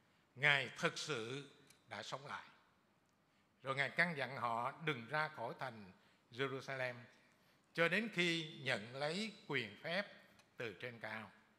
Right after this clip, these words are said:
Sau đó tại trên đỉnh núi Olive, Chúa Giêsu đã thăng thiên và các môn đệ của Chúa họ đã trở về một phòng cao như Công vụ đoạn một câu mười bốn. Tại nơi đó họ đồng một lòng,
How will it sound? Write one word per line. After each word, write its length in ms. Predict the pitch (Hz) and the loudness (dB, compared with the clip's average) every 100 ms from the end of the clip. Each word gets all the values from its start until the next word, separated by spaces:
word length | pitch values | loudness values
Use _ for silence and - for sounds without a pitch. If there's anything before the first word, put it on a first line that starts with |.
| _ _ _ _ _ _ _ _ - | _ _ _ _ _ _ _ _ -4
Sau 200 | - 156 | 2 6
đó 220 | 151 196 | 6 6
tại 280 | 208 120 120 160 | 4 2 2 0
trên 140 | 156 | -2
đỉnh 160 | 127 143 | -2 0
núi 180 | 190 165 | 0 0
Olive, 720 | 147 143 135 135 131 120 - - - _ _ _ _ _ _ | 0 0 -2 2 2 0 -4 -18 -20 _ _ _ _ _ _
Chúa 100 | - | 2
Giêsu 420 | 175 165 165 160 147 | 2 2 0 0 0
đã 340 | 117 113 160 - | 0 2 0 0
thăng 260 | 180 175 156 | 0 0 0
thiên 300 | 185 185 147 - - - _ _ _ _ _ _ _ _ | 0 0 -2 -12 -20 -20 _ _ _ _ _ _ _ _
và 100 | 117 | 4
các 200 | 220 185 | 6 6
môn 140 | 180 | 4
đệ 240 | 160 117 123 | 4 2 0
của 100 | 180 175 | -4 -2
Chúa 280 | 190 240 220 | 0 0 0
họ 260 | 92 113 | -2 -4
đã 160 | 120 135 | -2 -4
trở 320 | - 131 123 | -2 -2 -2
về 420 | 160 127 117 101 - - - - _ | -2 -4 -4 -6 -12 -20 -20 -20 _
một 240 | 117 113 - | -8 -8 -2
phòng 300 | 131 101 - | -4 -4 -2
cao 300 | 131 135 123 | 0 2 -2
như 160 | 127 | -8
Công 200 | 127 131 | -6 -6
vụ 180 | 110 101 | -6 -10
đoạn 180 | 104 107 | -10 -10
một 200 | 104 101 | -10 -10
câu 100 | 113 | -12
mười 220 | 107 92 95 | -12 -14 -12
bốn. 280 | 120 151 - _ _ _ _ _ _ | -12 -14 -16 _ _ _ _ _ _
Tại 220 | 131 135 | 6 6
nơi 200 | 160 175 | 6 4
đó 340 | 160 165 220 220 | 6 6 6 4
họ 420 | 113 120 113 135 156 | 0 0 0 -2 4
đồng 280 | 151 135 127 | 4 4 -2
một 240 | 135 135 | -4 2
lòng, 360 | 135 139 120 | 4 4 4